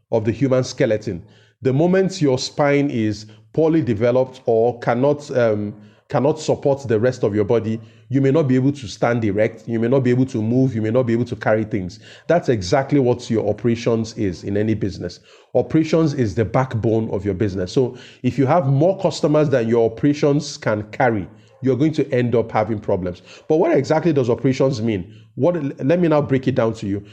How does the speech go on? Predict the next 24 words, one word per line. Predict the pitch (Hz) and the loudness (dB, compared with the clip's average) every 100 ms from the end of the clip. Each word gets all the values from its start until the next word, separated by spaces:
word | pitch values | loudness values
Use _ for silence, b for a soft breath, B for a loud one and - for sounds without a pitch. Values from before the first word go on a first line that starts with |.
| B | B
There | 120 143 | 0 2
are | 135 | 2
four | 131 - 196 190 | 0 -2 -2 0
components | 165 151 151 143 139 | -2 0 2 2 2
of | 123 | 0
your | 104 | 0
operations | 104 123 123 127 127 | 0 0 0 0 0
you | 107 | -2
need | 123 | -2
to | - | -6
pay | - 131 120 117 B B - | -4 0 0 -2 B B -2
close | 160 147 | 0 2
attention | 113 143 120 127 123 | 2 0 0 0 -2
to | - 104 95 B B | -2 -6 -6 B B
the | - | -2
moment | 120 143 147 147 | 2 4 2 2
your | 120 | 0
business | 110 117 120 120 | 2 2 0 0
enters | 113 110 110 | -2 0 0
the, | 95 | -2
the, | 87 104 98 92 98 b - | -6 -2 0 0 -4 b -6
the | 104 | -6
growth | 90 113 113 | 0 0 0
stage. | - 101 82 - | -4 -4 -4 -10